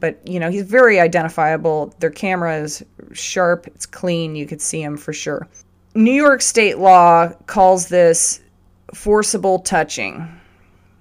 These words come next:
This is defined as touching the sexual or the other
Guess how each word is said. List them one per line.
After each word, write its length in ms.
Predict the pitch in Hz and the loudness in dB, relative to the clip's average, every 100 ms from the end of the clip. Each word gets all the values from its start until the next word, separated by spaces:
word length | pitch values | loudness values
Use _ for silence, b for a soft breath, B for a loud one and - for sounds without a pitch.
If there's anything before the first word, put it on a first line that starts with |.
| _ - | _ -8
This 180 | 202 | -4
is 80 | 226 | -4
defined 480 | 196 202 196 190 185 | -4 -2 -2 0 -2
as 140 | 175 | -6
touching 540 | - 240 240 233 226 185 | 0 0 0 -4 -6 -6
the 60 | |
sexual 600 | 170 208 208 - 220 208 - | -6 -4 -6 -6 -6 -4 -4
or 180 | 185 | -4
the 220 | 170 160 175 | -4 -4 -2
other 240 | 208 | -2